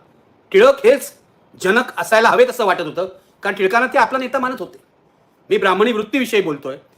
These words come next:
त्यामुळे बापूसाहेब रंगारींना जे श्रेय मिळायला पाहिजे होतं ते कधीही मिळालं नाही. ते आत्ता काही वर्षामध्ये ते मिळायला लागलेलं आहे. त्याच्यावर राजकारणही झालंय, वाईट राजकारण झालंय, हे मला मान्य आहे, पण बापूसाहेब रंगारी हेच गणेशोत्सवाचे जनक आहेत, हे तुम्ही कायम लक्षात ठेवा.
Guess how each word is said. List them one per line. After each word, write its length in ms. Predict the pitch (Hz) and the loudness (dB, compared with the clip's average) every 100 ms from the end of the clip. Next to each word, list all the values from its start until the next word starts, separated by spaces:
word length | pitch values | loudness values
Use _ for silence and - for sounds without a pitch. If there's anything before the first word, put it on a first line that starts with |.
| - | -8
त्यामुळे 240 | 180 202 | -2 0
बापूसाहेब 440 | 208 226 220 - 208 | 0 -2 -2 -4 -2
रंगारींना 380 | 190 196 202 196 | -2 -2 -4 -4
जे 140 | 190 | -6
श्रेय 200 | 185 214 | -4 -4
मिळायला 260 | 214 180 175 | -2 -2 -2
पाहिजे 240 | 156 143 | -6 -10
होतं 220 | 131 135 - _ _ - | -14 -16 -20 _ _ -2
ते 200 | 196 208 | -2 0
कधीही 240 | 175 156 180 | -4 -4 -4
मिळालं 300 | 156 160 151 | -2 -4 -4
नाही. 120 | 139 | -6
ते 40 | 165 | -6
आत्ता 320 | 143 - 226 | -8 -2 -2
काही 180 | 208 190 | 0 -2
वर्षामध्ये 440 | 180 180 160 160 - _ - | -4 -6 -8 -10 -16 _ -6
ते 80 | 170 | -2
मिळायला 280 | 160 165 | 0 0
लागलेलं 300 | 165 160 165 | -2 -2 -2
आहे. 100 | 170 175 - _ | -4 -6 -16 _
त्याच्यावर 280 | 147 147 170 | -10 -2 -2
राजकारणही 480 | 147 151 190 190 202 | -2 -4 -2 0 2
झालंय, 300 | 175 170 185 - _ _ _ | 0 0 -2 -8 _ _ _
वाईट 240 | 135 196 240 | -2 0 2
राजकारण 380 | 214 202 190 190 | 0 2 0 0
झालंय, 340 | 156 151 143 | -2 -4 -8
हे 60 | 170 | -6
मला 160 | 170 165 | -4 -2
मान्य 280 | 156 202 | -4 -4
आहे, 100 | 147 135 _ _ - | -6 -10 _ _ -8
पण 80 | 156 | -4
बापूसाहेब 440 | 151 190 202 202 | -4 -4 -4 -2
रंगारी 360 | 165 170 185 190 | -2 -2 -2 -2
हेच 220 | 165 208 175 | -2 -2 -2
गणेशोत्सवाचे 640 | 165 165 160 165 160 165 | -6 -8 -10 -8 -8 -10
जनक 300 | 147 147 147 | -10 -10 -10
आहेत, 100 | 131 - _ - | -14 -18 _ -6
हे 80 | 170 | -4
तुम्ही 220 | 185 165 | -2 -2
कायम 280 | 165 143 160 | -2 -4 -4
लक्षात 220 | 151 156 | -6 -10
ठेवा. 280 | 151 156 170 | -10 -8 -8